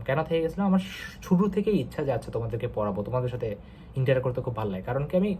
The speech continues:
কলেজ লাইফ থেকে আর কি পড়াইতাম ব্যাচমেটদের, তো আমার খুব মজা লাগতো। তো দেখো, ব্যাপারটা হলো ওখানে কিন্তু আমার মাথায় যেন কী ছিল,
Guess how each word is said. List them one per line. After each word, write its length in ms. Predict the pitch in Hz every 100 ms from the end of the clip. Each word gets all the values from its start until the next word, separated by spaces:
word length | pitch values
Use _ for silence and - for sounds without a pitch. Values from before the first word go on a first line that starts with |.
| -
কলেজ 260 | 120 117
লাইফ 160 | 117 123
থেকে 220 | 135 139 139
আর 40 |
কি 160 | - 127
পড়াইতাম 360 | 120 104 98 92
ব্যাচমেটদের, 440 | 95 - 92 90
তো 80 | -
আমার 120 | 196
খুব 200 | 185 175
মজা 160 | 120 98
লাগতো। 280 | 90 - - - - - - - -
তো 80 | 170
দেখো, 180 | 175 139
ব্যাপারটা 360 | 127 160 170
হলো 140 | 202 196
ওখানে 280 | - 175 190
কিন্তু 440 | 196 196 190 240 -
আমার 240 | 139 175 185
মাথায় 260 | 170 170
যেন 160 | 185 180
কী 120 | 156
ছিল, 200 | 143 170